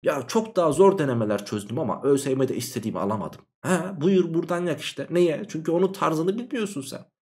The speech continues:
Sen sadece zor soru çözdün. Matematiğin çok iyi, eyvallah ama Ö S Y M'nin tarzını anlayabildin mi? Hayır.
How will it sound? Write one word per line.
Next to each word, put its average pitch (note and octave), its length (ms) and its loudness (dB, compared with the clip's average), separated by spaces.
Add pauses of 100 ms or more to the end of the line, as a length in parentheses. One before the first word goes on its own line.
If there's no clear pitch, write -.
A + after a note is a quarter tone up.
(120)
Sen C#4+ 240 0
sadece A3 360 0
zor A#3 280 4
soru F#3 240 2
çözdün. A2+ 400 -4
Matematiğin F3+ 540 0
çok A#3+ 260 -2
iyi, D3+ 100 2
eyvallah D3 560 4
ama - 380 -2 (300)
Ö F#2+ 180 -2
S F#2+ 140 -6
Y F#2+ 60 -2
M'nin D#3 240 -2
tarzını B2 420 0
anlayabildin G#2 480 -2
mi? G3 320 -8
Hayır. - 600 -6